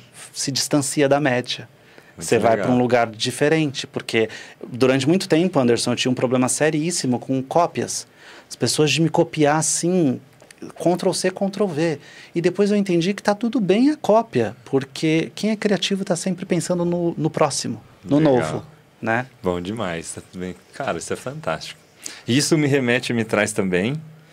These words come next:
Speaker 2: gata, pra falar, não só falar que, pessoal, manda pergunta aí, né, e chamar, não só perguntas, né, se tiver alguma mensagem,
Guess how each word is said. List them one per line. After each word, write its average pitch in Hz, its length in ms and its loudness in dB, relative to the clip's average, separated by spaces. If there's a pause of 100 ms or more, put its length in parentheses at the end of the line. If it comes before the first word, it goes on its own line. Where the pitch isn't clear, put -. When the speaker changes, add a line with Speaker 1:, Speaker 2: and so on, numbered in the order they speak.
(300)
Speaker 2:
gata, 90 280 -2
pra 104 140 0
falar, 113 360 4
não 123 200 2
só 151 120 2
falar 110 320 2
que, 98 280 -2 (120)
pessoal, - 300 2
manda 131 260 2
pergunta 107 560 4
aí, 110 360 2
né, 123 160 2
e 120 40 -4
chamar, 113 520 0 (420)
não 170 160 2
só 196 160 4
perguntas, 131 560 4
né, 135 140 4
se - 180 -6
tiver 110 140 2
alguma 120 340 2
mensagem, 107 720 2